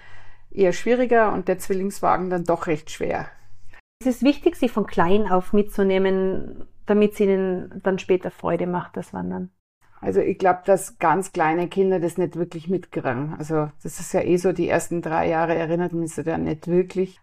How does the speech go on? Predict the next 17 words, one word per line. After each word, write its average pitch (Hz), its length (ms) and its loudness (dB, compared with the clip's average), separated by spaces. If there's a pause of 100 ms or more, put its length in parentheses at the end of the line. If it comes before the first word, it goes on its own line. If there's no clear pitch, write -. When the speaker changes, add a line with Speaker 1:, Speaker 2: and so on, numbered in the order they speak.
(120)
Speaker 1:
Allerdings, 180 720 2
ähm, 170 340 0
im 180 160 0
Kindergartenalter 185 1200 2
ist 180 260 -2
es - 140 -6
sicher 196 320 4
ratsam. 165 1160 0
Aber 185 320 4
ich 202 80 -2
finde 233 300 4
auch, 196 140 4
es 196 160 2
muss 220 180 4
nicht 208 140 -4
unbedingt 202 400 -2
immer 190 360 0